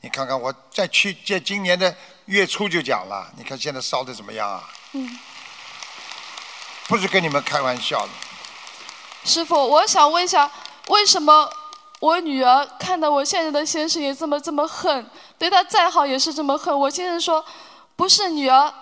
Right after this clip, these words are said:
Speaker 2: 恨我，是身上的要经者恨他。
Speaker 1: 对啦，就是啊，过去三角恋也是个感，
Speaker 2: 对。
Speaker 1: 也是个情人。
Speaker 2: 所以我身上，呃，女儿身上的要经者看到我先生就是很恨，
Speaker 1: 哎呦。
Speaker 2: 很恨的。
Speaker 1: 哎呦，你们四，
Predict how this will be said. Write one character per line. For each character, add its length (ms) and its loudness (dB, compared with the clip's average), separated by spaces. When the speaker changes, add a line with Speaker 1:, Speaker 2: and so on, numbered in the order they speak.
Speaker 2:
恨 200 -4
我， 180 2
是 200 -2
身 180 -2
上 140 2
的 160 0
要 240 8
经 260 -4
者 220 0
恨 220 -4
他。 440 2
Speaker 1:
对 180 4
啦， 300 6
就 140 -2
是 120 -4
啊， 220 4
过 200 -2
去 300 -2
三 240 0
角 140 4
恋 340 2
也 120 -4
是 200 0
个 120 2
感， 280 -2
Speaker 2:
对。 140 -10
Speaker 1:
也 60 -2
是 140 -4
个 80 -2
情 240 -6
人。 320 -4
Speaker 2:
所 240 -2
以 80 2
我 160 2
身 220 -2
上， 260 0
呃， 80 -4
女 240 -4
儿 100 6
身 160 -2
上 120 0
的 80 2
要 160 4
经 140 -6
者 140 0
看 220 0
到 100 4
我 140 4
先 240 -2
生 180 -4
就 140 -4
是 140 -4
很 340 2
恨， 0 -
Speaker 1:
哎 200 4
呦。 80 2
Speaker 2:
很 180 0
恨 240 -4
的。 260 0
Speaker 1:
哎 80 -14
呦， 120 -6
你 160 -8
们 100 -8
四， 280 -10